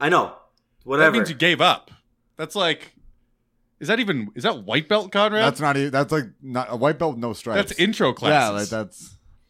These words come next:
Speaker 1: I
Speaker 3: that's
Speaker 1: paid
Speaker 3: beginners.
Speaker 1: for, I paid for my intro class, and then it ended, and I never got back into it.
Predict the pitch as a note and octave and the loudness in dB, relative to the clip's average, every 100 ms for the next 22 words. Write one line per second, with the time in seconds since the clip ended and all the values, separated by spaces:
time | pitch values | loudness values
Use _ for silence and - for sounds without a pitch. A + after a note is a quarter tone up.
0 | _ C#3+ D3+ F#3 F#3+ A#2+ G2 D3+ D#3 F3 | _ -2 0 2 2 2 0 0 2 2
1 | F#3 G3 F#3+ F#3+ D#3 E3 F3 E3 E3 D#3+ | 2 2 0 2 2 0 2 0 2 2
2 | C#3+ D3 C3+ C3+ C3+ B2 D3 C3+ C3 B2 | 2 2 -4 -6 -4 -4 -4 -2 -2 -2
3 | B2+ B2 B2 A#2+ A#2 A#2+ A#2+ G#2+ F2+ | -2 -2 -4 -4 -4 -4 -6 -6 -8